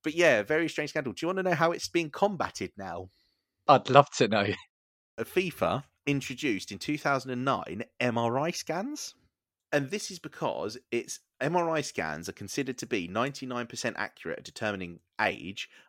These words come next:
Speaker 1: until the age of seventeen. So basically, an M R I scan can tell whether a person is less than seventeen years old,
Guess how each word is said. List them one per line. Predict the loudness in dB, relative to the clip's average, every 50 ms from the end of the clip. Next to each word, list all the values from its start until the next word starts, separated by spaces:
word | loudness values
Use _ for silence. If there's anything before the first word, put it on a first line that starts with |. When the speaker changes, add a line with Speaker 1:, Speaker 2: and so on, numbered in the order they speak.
| _ -8
Speaker 1:
until | -8 -6 -6 -4 -2 -2 -2 0
the | -2 -2 0
age | 0 0 0 0 -2
of | -6 -8
seventeen. | -6 -4 -4 -4 -4 -6 -10 -8 -4 -4 -4 -6 -6 -12 -18 -20 -20 -20 -20 -20 -20 -8
So | -4 -2 0
basically, | 2 0 0 0 -2 -2 -2 -2
an | -2 0
M | -2 -2
R | -2 -2 -2 -2
I | -2 -2
scan | -4 -4 -6 -8 -6 -6 -8 -10 -12
can | -14 -16 -14
tell | -6 -2 0 0 0 0 0
whether | -2 -2 -2 -2 -4
a |
person | -4 -2 -2 -2 -2 -2 -6 -10 -10
is | -10 -8 -6
less | -4 -4 -4 -4 -6 -10
than | -12 -12 -10
seventeen | -8 -6 -6 -6 -6 -8 -10 -8 -8 -8 -8
years | -8 -8 -8 -4 -4
old, | -2 -2 -4 -4 -8 -10 -12